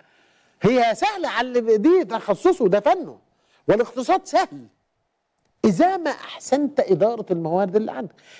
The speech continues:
إذا ما خلقت بيئة صالحة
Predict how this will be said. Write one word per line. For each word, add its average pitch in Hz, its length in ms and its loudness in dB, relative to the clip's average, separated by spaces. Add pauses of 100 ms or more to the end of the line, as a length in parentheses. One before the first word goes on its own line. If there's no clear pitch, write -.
(100)
إذا 247 340 2
ما 349 200 -4
خلقت - 480 0
بيئة 254 840 2 (640)
صالحة 233 680 0